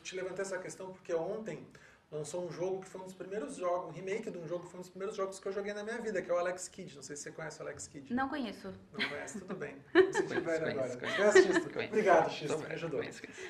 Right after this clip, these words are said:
Speaker 1: Então, Alex Kidd em Miracle World lançou, ah,
Speaker 3: Eu
Speaker 1: ontem
Speaker 3: vi
Speaker 1: o
Speaker 3: que você
Speaker 1: remake,
Speaker 3: tentou.
Speaker 1: e eu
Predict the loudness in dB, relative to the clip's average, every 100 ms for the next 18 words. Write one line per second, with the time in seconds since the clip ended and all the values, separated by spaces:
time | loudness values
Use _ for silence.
0 | -12 -10 2 6 6 4 -4 -4 -2 0
1 | 0 0 2 2 2 0 -6 -10 -10 -8
2 | -4 -2 -2 -2 -6 -10 -10 -6 -4 -4
3 | -2 -2 -2 -2 -2 -2 0 0 -2 -6
4 | -8 -10 -16 -14 0 4 6 6